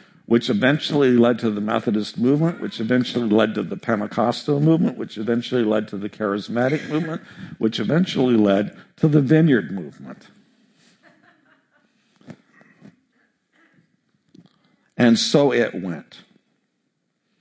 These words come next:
The problem is, in our time, that many who have experienced the Spirit's power once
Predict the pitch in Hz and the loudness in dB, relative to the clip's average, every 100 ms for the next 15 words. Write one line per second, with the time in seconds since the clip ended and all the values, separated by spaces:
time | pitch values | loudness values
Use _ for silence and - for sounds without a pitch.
0 | _ _ _ _ _ - - - 185 233 | _ _ _ _ _ -6 -6 -2 0 2
1 | 285 147 101 90 - 69 60 87 - - | 4 2 0 -4 -8 -10 -10 -14 -18 -20
2 | _ _ _ _ _ - 113 127 180 233 | _ _ _ _ _ -2 0 4 4 4
3 | - - - - - _ _ _ _ _ | -2 -14 -16 -20 -20 _ _ _ _ _
4 | _ _ _ _ - 120 107 123 156 208 | _ _ _ _ -4 -4 0 2 4 6
5 | 196 147 135 110 110 - - 156 190 190 | 8 6 4 0 -4 -14 -2 2 6 4
6 | - 165 - - 143 139 113 - - 123 | 2 -4 -4 -2 0 2 -2 -10 -6 -2
7 | 123 104 95 123 107 85 - - | 0 -2 -2 -4 -4 -6 -12 -16